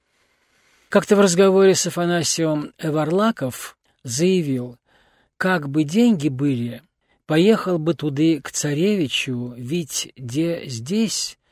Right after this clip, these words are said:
только образа такого нет, как ехать». Однако это было чистой воды бахвальство. Афанасьев поймал Федора на слове,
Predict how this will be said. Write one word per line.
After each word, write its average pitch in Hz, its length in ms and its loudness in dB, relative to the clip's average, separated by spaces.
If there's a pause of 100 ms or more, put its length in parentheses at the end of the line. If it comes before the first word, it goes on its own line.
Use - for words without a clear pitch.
(220)
только 160 560 -2 (200)
образа 143 680 2
такого 127 720 -6
нет, 190 520 -4 (140)
как 139 240 -10
ехать». 120 640 -12 (800)
Однако 185 440 0
это 185 800 -2
было 165 220 0
чистой 175 420 -6
воды 151 460 -2 (120)
бахвальство. 120 920 -8 (640)
Афанасьев 180 540 -2
поймал 175 400 2
Федора 151 420 -2
на 139 160 -2
слове, 208 520 0